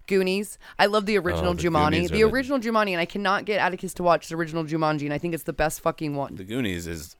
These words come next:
Speaker 2: my all-time favorite
Speaker 1: That one's
Speaker 2: movie
Speaker 1: so good.
Speaker 2: of all time.
Speaker 1: That's so good. We haven't watched that in a very long time.
Speaker 2: I don't think I've watched it since I was a child.
Speaker 1: We watched it with Rex, I thought.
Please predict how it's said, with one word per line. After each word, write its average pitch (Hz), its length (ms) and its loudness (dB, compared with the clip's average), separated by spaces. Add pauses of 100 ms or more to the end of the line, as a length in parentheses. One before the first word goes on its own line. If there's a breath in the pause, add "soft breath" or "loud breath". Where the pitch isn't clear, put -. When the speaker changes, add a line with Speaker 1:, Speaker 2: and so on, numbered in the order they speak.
(100)
Speaker 2:
my 90 380 -4
all-time 80 720 -6 (300)
favorite 82 560 -4
Speaker 1:
That 85 120 -4
one's 76 140 -4
Speaker 2:
movie 76 120 -6
Speaker 1:
so 73 240 -8
good. - 220 -12
Speaker 2:
of 95 180 0
all 78 160 0
time. 80 160 -12
Speaker 1:
That's 147 160 -8
so 143 180 -6
good. 139 280 -8
We 170 60 -2
haven't 156 160 -2
watched 135 240 -8
that 143 220 -4
in 143 180 -4
a 143 160 -8
very 127 500 -10
long 101 220 -16
time. - 280 -16 (480)
Speaker 2:
I 101 80 -2
don't 131 120 -4
think 98 120 -4
I've 90 80 -2
watched 87 220 -4
it 80 100 -14
since 85 160 -12
I 85 80 -2
was 73 160 -10
a - 40 -16
child. 95 560 -6 (120)
Speaker 1:
We 254 120 -6
watched 226 300 -6 (460)
it 190 120 -6
with - 180 -10
Rex, 208 260 -8
I 196 80 -8
thought. 202 280 -8